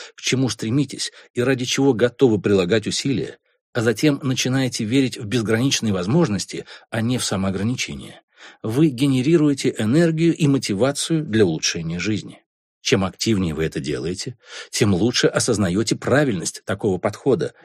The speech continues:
и укрепляете веру в себя. Вы знаете, что способны на многое, поскольку именно вы решаете, что можете и чего не можете делать. Не прошлое,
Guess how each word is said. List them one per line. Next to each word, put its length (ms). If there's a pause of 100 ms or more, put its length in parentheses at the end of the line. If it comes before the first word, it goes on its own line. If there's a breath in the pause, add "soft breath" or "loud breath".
и 120
укрепляете 880
веру 280
в 80
себя. 360 (500)
Вы 160
знаете, 480
что 160
способны 500
на 120
многое, 480 (220 loud breath)
поскольку 460
именно 560
вы 320
решаете, 560
что 240
можете 560 (200 loud breath)
и 100
чего 280
не 160
можете 460
делать. 420 (280 loud breath)
Не 220
прошлое, 580